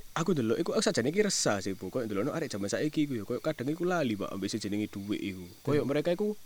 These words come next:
Speaker 1: ya wis, aku golek duit, tapi ujung-ujungnya yo entek digawe hobi-hobine koyo ngono iku mang.
Speaker 2: Hmm.
Speaker 1: Lek gak ngono koyo ya wis digawe model-modelan cangkruk.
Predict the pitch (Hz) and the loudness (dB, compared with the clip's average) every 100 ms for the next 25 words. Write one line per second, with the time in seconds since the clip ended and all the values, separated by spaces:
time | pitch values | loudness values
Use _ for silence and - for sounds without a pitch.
0 | - 123 135 - - 147 160 117 107 107 | 0 4 4 2 0 2 4 4 0 -4
1 | 92 131 - - - 214 - 214 - - | 2 2 2 -6 -4 4 6 6 4 -2
2 | - 185 147 139 226 214 120 - 160 120 | 0 6 6 6 4 4 2 0 0 2
3 | 113 107 113 107 113 110 101 113 110 107 | 2 4 0 2 0 2 2 2 2 2
4 | 131 196 208 190 175 170 170 170 143 98 | 4 8 8 8 6 6 6 4 2 0
5 | 110 107 104 85 101 - 101 98 101 104 | 0 -2 -2 0 -2 -4 -4 -2 -2 -2
6 | 104 104 98 101 165 196 214 - 185 175 | -2 -2 -2 0 2 2 0 0 6 8
7 | 175 | 6